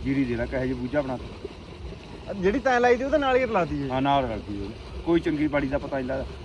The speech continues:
Speaker 1: ਬਈਆਂ ਦੀ ਗੱਲ ਸਹੀ ਤਾਂ ਹੈਗੀ ਆ।
Speaker 2: ਹੂੰ।
Speaker 1: ਵੀ ਜੇ ਮਾੜੀ ਸਿੱਧੀ ਹੋਊਗੀ, ਬੂਝਾ ਵਧੀਆ ਬਣਾਉਂਦੀ।
Speaker 2: ਬੂਝਾ ਵਧੀਆ ਬਣਾਉਂਦਾ।
Speaker 1: ਹੈਂ? ਵੀ ਬਾਹਲੀ ਸੰਗੜੀ ਦਾ ਕੋਈ ਫਾਇਦਾ ਨਹੀਂ, ਵੇਦ ਪਊਗਾ।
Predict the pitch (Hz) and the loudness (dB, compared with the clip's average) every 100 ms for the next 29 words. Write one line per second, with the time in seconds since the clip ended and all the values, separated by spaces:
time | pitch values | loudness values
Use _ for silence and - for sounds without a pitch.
0 | - 180 196 180 180 185 165 165 165 147 | -2 0 4 4 6 6 6 6 6 4
1 | 120 139 226 175 - 160 156 139 - 190 | 0 0 0 0 0 -2 -2 -4 -4 2
2 | 147 156 175 202 156 147 170 151 147 160 | 2 4 2 2 0 0 2 2 2 0
3 | 135 143 175 110 131 160 156 135 165 208 | 0 0 0 0 -2 0 0 0 4 6
4 | 202 196 160 123 143 - 294 330 - - | 6 4 -4 -6 -8 -4 -4 -4 -8 -12
5 | - - - - - - - - - - | -12 -12 -10 -10 -12 -12 -12 -12 -12 -10
6 | - 139 135 160 226 180 175 226 233 202 | -6 -2 4 4 4 2 2 4 4 4
7 | 190 175 170 165 147 180 208 156 127 | 4 4 4 4 6 4 4 0 0